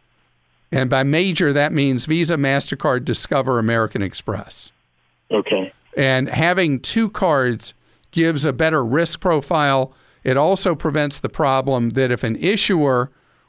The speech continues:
Speaker 1: were to decide to dump you,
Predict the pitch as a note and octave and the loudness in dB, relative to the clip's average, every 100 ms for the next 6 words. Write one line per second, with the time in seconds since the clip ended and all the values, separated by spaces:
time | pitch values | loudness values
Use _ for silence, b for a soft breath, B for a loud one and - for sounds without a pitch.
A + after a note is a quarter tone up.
0 | - C#3+ C#3 C#3+ B2+ B2 - D#3+ D#3+ D#3 | -2 0 0 -2 -2 -2 0 2 2 0
1 | - C#3 A#2+ A#2 D4+ _ _ - A2+ C#3+ | -2 0 0 -2 -6 _ _ -12 -2 0
2 | D#3+ G3+ F#3+ G#3 | 0 0 2 0